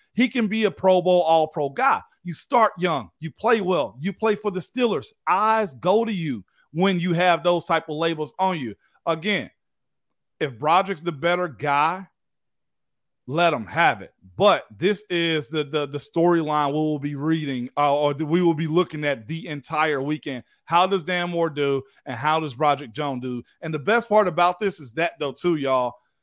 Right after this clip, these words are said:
Dan Moore will get the starter, I think, Yannick, uh, uh, uh,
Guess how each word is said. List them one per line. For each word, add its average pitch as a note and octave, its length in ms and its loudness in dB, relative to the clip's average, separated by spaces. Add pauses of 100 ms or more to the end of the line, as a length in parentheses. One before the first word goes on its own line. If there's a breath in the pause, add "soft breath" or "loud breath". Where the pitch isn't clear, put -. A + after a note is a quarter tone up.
(640)
Dan G#3+ 300 2
Moore G#3+ 240 8
will F3+ 160 4
get F#3 240 -2
the E3+ 60 -10
starter, D#3+ 640 0
I - 380 -14
think, F3+ 100 -8
Yannick, F3 460 0
uh, - 20 0
uh, D#3+ 480 2
uh, E3+ 320 -2